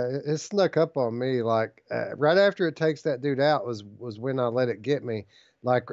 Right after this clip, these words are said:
Speaker 2: after that happens, you're supposed to run and get on this transport.
Speaker 1: Hmm.
Speaker 2: Uh, I, I ran onto the transport, but I didn't run all the way back in it and, like, activate it to close the door. So I was just standing there with the open door,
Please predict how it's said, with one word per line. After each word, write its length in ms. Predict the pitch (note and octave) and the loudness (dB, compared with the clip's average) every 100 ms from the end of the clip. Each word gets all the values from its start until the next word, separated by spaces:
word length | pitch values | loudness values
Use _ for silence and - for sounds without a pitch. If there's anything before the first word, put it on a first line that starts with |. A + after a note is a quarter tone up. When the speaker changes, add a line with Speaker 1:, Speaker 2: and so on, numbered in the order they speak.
| - | -2
Speaker 2:
after 460 | D#3+ F#3+ A3+ G3 D3+ | 0 0 2 2 4
that 300 | D#3+ C#3 C3 | 2 2 2
happens, 500 | D3+ D#3+ C#3 A#2 A#2 | 2 0 -4 -8 -10
you're 120 | B2+ | -10
supposed 420 | C3+ A#2+ D3 D3 | -10 -4 -4 -4
to 100 | B2 | -6
run 220 | A2+ C3 | -2 -2
and 100 | A#2+ | -2
get 140 | A#2+ A#2+ | -2 0
on 140 | A#2+ | -2
this 120 | A2 | -4
transport. 800 | - B2 C3 B2 - D3+ E3 - _ _ _ _ | -4 -2 -2 -4 0 2 2 0 _ _ _ _
Speaker 1:
Hmm. 180 | E2 D2+ | -4 0
Speaker 2:
Uh, 40 | A#2+ | 2
I, 440 | A#2+ A#2 G#2+ A#2 _ | 2 0 -2 -10 _
I 180 | G#2 D3+ | -2 2
ran 260 | F#3 G3+ G3 | 4 4 4
onto 220 | F#3 D#3+ | 2 0
the 100 | C3 | -2
transport, 640 | D3 D#3+ F3 - C3+ A2 | 0 0 0 -4 -4 -2
but 80 | A#2+ | 0
I 80 | B2 | 2
didn't 240 | D#3+ B2+ | 0 0
run 300 | C#3 C3+ A2 G2+ _ - | 0 0 -4 -14 _ -4
all 180 | C3 C#3+ | 0 2
the 60 | |
way 160 | C#3 B2+ | 2 0
back 360 | A2+ B2+ C3 | 0 0 0
in 120 | D3 D3+ | -2 -2
it 120 | C#3+ | -2
and, 220 | A#2 G#2 _ _ _ - | -8 -10 _ _ _ -4
like, 220 | A#2 A2+ | -4 -2
activate 580 | B2 C#3+ - C#3+ D3+ D#3 | -2 -2 -2 2 4 2
it 120 | D#3 | 0
to 60 | - | -4
close 320 | D3 C#3+ B2+ | 0 0 0
the 120 | B2+ | -4
door. 280 | B2 C#3+ E3 | -2 0 0
So 180 | - C#3 | 0 2
I 100 | D3 | 2
was 180 | D#3 C3 | 0 -6
just 160 | B2+ | -12
standing 360 | - E3 F3+ C3+ | -4 -4 -2 -2
there 140 | A#2 | -4
with 140 | A2 A2 | -4 -6
the 140 | A2+ | -4
open 260 | A#2+ A#2 G#2+ | -4 -4 -2
door, 380 | C3+ B2 G#2 | 2 2 0